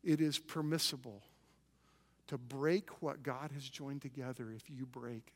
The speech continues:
that covenant." And, and you know, I'll, I'll be honest, I told this young man last night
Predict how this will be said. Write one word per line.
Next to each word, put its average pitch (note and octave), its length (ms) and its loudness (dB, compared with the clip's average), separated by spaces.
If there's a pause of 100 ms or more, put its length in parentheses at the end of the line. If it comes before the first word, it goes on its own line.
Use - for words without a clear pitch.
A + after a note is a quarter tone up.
that F#2+ 180 -12
covenant." G2+ 600 -16 (1500)
And, F3 160 -4
and F3+ 320 -2 (100)
you D#3+ 120 0
know, G3 320 2
I'll, D#3+ 220 -6
I'll F3 60 6
be F3 140 2
honest, G#3 240 0
I C3+ 80 0
told F3 260 0
this E3 200 -2
young E3 180 0
man E3+ 160 -2
last E3 240 -6
night G3 240 -10